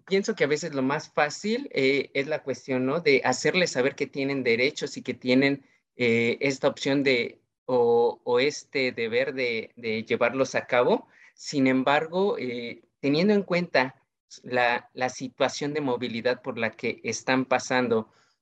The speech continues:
y que a veces están huyendo de problemas económicos, de violencia, de seguridad, todas estas cuestiones,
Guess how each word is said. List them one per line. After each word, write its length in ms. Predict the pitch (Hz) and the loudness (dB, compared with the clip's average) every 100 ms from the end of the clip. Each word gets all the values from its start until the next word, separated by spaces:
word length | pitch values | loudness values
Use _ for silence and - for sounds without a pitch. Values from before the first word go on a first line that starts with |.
| _ | _
y 220 | 127 120 113 | -6 -6 -4
que 320 | 123 117 - | -2 0 2
a 100 | 123 | 0
veces 760 | 127 123 143 127 120 - - - | 2 0 2 4 2 -4 -14 -14
están 380 | 113 - 131 135 | -10 0 2 2
huyendo 520 | 123 127 127 127 120 _ _ _ | 2 2 4 2 0 _ _ _
de 420 | - 113 110 110 - | 0 2 4 0 -2
problemas 540 | 120 117 123 127 120 | 0 2 2 0 -2
económicos, 1120 | 120 - 113 131 135 127 - 123 123 131 - - | -10 -6 -2 0 0 -4 -2 2 2 2 -6 -10
de 140 | 113 | -8
violencia, 920 | 113 110 110 135 135 123 - 123 123 | -2 -2 2 2 0 -4 -2 0 0
de 120 | 110 | -4
seguridad, 800 | 110 120 110 113 113 120 127 - - | -8 -8 -6 -4 2 4 2 -2 -2
todas 320 | 139 147 - | 0 0 -2
estas 220 | 147 147 | -6 -6
cuestiones, 560 | - 120 - 135 180 | -6 -10 -2 0 0